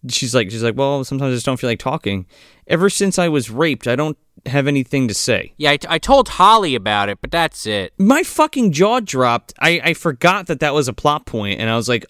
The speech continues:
Speaker 1: "Oh." And it's just kind of a throwaway line. But I guess the point is to, she confides, Kelly confides in Melissa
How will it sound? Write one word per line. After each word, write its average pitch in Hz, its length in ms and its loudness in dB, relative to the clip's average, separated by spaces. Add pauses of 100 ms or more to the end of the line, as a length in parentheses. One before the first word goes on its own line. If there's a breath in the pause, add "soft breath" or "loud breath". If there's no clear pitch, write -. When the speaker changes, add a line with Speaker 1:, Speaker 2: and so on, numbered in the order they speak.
(120)
Speaker 1:
"Oh." 165 380 0 (220)
And 226 300 2
it's - 140 -4
just 269 140 -2
kind 294 140 2
of 254 80 0
a 196 60 -2
throwaway 202 600 2
line. 180 520 -2 (640)
But 170 100 6
I 190 60 4
guess 247 300 -4
the 208 80 2
point 185 520 -2
is 151 760 0 (100)
to, 131 220 -2 (140)
she 175 520 -2
confides, 151 760 -2
Kelly 180 280 0
confides 143 440 -2
in 127 100 0
Melissa 120 580 2